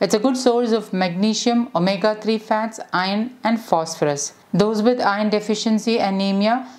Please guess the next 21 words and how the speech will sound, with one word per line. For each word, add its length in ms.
should 300
try 240
to 140
include 540
bajra 600
in 140
their 180
diet. 460
Recent 420
studies 420
have 200
shown 380
that 540
bajra 460
has 380
anti-cancer 720
properties 680
and 240
inhibit 840
tumor 340
development. 720